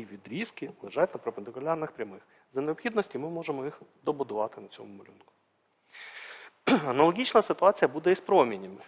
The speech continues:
Якщо ми позначимо ще дві точки, наприклад, точка К,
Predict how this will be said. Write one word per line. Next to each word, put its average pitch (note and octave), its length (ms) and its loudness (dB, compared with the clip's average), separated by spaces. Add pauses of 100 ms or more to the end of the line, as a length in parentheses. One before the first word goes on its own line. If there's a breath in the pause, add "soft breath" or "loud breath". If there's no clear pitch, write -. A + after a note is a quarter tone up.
(280 loud breath)
Якщо C#3 240 -8
ми C#3 100 -6
позначимо C3 560 -4
ще D4 240 -8
дві E3 160 -8
точки, - 460 -6 (760)
наприклад, - 420 -18
точка - 340 -12
К, G#3+ 300 2